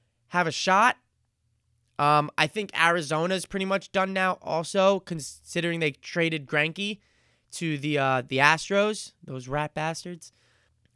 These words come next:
By the way, Greinke made his first appearance in an Astros uniform last night, and he gave up five runs.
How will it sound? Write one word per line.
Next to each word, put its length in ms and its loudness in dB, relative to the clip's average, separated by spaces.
By 160 4
the 80 2
way, 160 2
Greinke 340 0
made 260 -2
his 340 -4
first 340 -2
appearance 440 -4
in 80 -6
an 80 -6
Astros 480 -2
uniform 520 -6
last 300 -4
night, 300 -4
and 100 -8
he 80 -8
gave 220 -4
up 100 -8
five 440 -2
runs. 580 -6